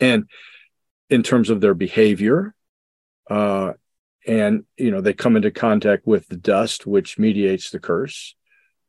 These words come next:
or they themselves eat dead things, like the birds here in verse eleven and following that are listed as unclean. Most of them are scavengers and carrion,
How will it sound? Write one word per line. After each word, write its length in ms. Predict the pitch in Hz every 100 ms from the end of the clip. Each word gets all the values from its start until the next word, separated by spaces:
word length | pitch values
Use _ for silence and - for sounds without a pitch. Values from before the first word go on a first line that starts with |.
| _
or 440 | - 110 107 104 107
they 280 | 107 107 107
themselves 760 | 101 95 151 127 110 95 - - _ _ _
eat 260 | 147 139 - _ _ -
dead 300 | 110 101 82
things, 500 | 101 76 - - - -
like 320 | 101 95 _
the 100 | 95
birds 420 | 85 110 104 90
here 300 | - 95 92
in 180 | 82 90
verse 240 | 90 90
eleven 320 | 95 95 95 90
and 100 | 87
following 480 | 87 90 87 90 85
that 180 | 85 82
are 160 | 82 _ _ _ _ _ _ _
listed 340 | 110 95 - 98
as 120 | 85
unclean. 460 | 101 98 107 98
Most 280 | 101 107 -
of 100 | 92 87 _
them 260 | 101 95
are 60 | 85
scavengers 800 | - - 113 104 92 85 85 90
and 160 | 80 -
carrion, 560 | 117 107 98 80 80